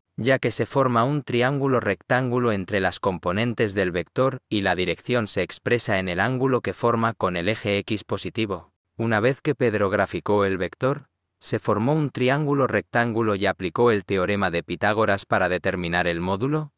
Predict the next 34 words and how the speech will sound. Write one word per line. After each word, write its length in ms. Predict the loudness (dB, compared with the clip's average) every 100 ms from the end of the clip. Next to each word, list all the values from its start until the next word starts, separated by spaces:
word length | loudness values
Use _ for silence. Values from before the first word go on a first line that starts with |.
| _
el 180 | 0 0
cual 220 | 2 0
resultó 520 | 2 0 -2 -4 -2 -2
ser 240 | 0 0
igual 380 | 0 2 2 2
a 60 |
la 120 | 2 0
raíz 360 | 2 0 -2
cuadrada 500 | 0 0 2 2 2
de 120 | 2
menos 360 | 0 -2 -4 -6
tres 280 | -2 -2 0
al 120 | -2
cuadrado 460 | 0 0 2 0 0
más 240 | -2 -4
cuatro 360 | -2 0 0 -2
al 120 | 0
cuadrado, 580 | -2 0 0 -2 -6 -14 _ -6
que 180 | 0 2
es 180 | 0
igual 300 | -2 2 4
a 80 | 4
cinco. 540 | 0 -2 0 -4 -6 _ _ _
Para 220 | 2 4
determinar 600 | 2 2 0 0 0 2
la 140 | 2 2
dirección 500 | 2 0 0 0 0
en 120 | -2
coordenadas 640 | 0 0 2 0 2 0 0
polares, 640 | 0 2 2 0 -4 -16 _ _ -4
aplicó 520 | -4 -2 -2 2 2
el 80 | 2
ángulo 380 | 0 0 0
teta, 440 | 0 -4 -4 -8